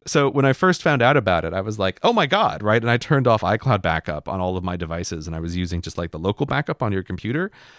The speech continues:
But then I realized, oh, it doesn't matter at all, because if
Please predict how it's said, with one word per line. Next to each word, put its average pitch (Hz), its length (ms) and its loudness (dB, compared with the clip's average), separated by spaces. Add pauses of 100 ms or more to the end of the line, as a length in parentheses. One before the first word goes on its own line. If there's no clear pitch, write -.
(120)
But 151 100 2
then 165 100 4
I 165 40 4
realized, 151 480 4 (500)
oh, 196 360 4
it 147 80 2
doesn't 208 240 2
matter 185 320 4
at 143 40 4
all, 147 300 4
because 139 500 0
if 147 280 2